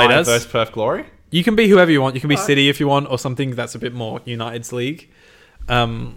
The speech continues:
Speaker 1: This was a mistake I made with Mitchell, 'cause I was like, "You can play as, like, a five-star team, I'll play as
Speaker 2: Mm.
Speaker 1: Glory." And, um, I think I got one goal and he got three,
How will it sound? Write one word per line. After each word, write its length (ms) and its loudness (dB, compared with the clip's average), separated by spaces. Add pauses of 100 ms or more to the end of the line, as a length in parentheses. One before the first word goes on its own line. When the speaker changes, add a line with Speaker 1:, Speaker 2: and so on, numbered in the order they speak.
Speaker 1:
This 160 -6
was 140 -12
a 80 -6
mistake 440 -6
I 120 -6
made 180 -8
with 100 -12
Mitchell, 380 -14
'cause 160 -16
I 80 -6
was 160 -10
like, 140 -8
"You 100 -10
can 140 -16
play 240 -8
as, 120 -10
like, 160 -14
a 40 -20
five-star 540 -14
team, 220 -18
I'll 120 -16
play 280 -16
as 300 -20 (260)
Speaker 2:
Mm. 440 -8 (100)
Speaker 1:
Glory." 540 -12 (720)
And, 320 -6
um, 540 -6 (1000)
I 40 -6
think 120 -4
I 40 -4
got 160 -6
one 220 -4
goal 160 -4
and 100 -6
he 40 -12
got 160 -10
three, 360 -16